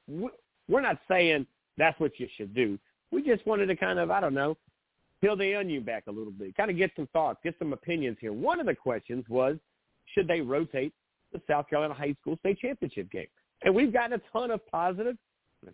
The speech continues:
few not so much, but that's why we do it. We just want to kind of hear the thoughts, the process, because, again, how cool would it be to move it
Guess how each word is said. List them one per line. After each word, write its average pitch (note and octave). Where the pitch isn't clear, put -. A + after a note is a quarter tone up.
few A2
not D#3
so D#3
much, E3
but -
that's A3+
why G3+
we F3
do D3+
it. -
We A#3
just A#3
want F3
to D3
kind D3
of G#2+
hear C#3+
the A#2
thoughts, A#2+
the -
process, A2+
because, D3+
again, E3
how -
cool C4+
would A#3+
it G3
be G#3+
to F3+
move F3
it D#3